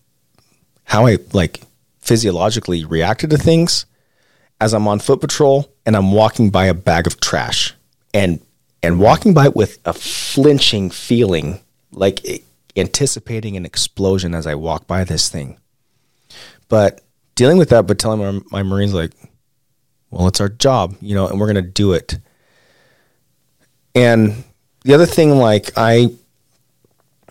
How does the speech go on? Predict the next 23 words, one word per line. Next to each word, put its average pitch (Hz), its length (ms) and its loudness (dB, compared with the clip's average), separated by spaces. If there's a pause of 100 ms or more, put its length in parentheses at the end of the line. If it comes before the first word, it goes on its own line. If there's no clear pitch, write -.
(280)
I 117 60 0
also 139 240 0
talked 131 260 -2
to 143 60 -4
my 127 100 0
Marines 98 500 0
about 92 280 -4
their 90 120 -2
spiritual 90 540 -4
welfare 82 360 -8
too. 104 280 -4
Like, 76 260 -8
that 90 140 0
was 95 140 0
always 92 400 0 (100)
important 104 420 -6
to 98 120 -10
me 82 280 -8 (240)
'cause - 160 -4
I'm 95 180 -4
a 95 40 -8
Christian 107 560 -2
and 85 260 -6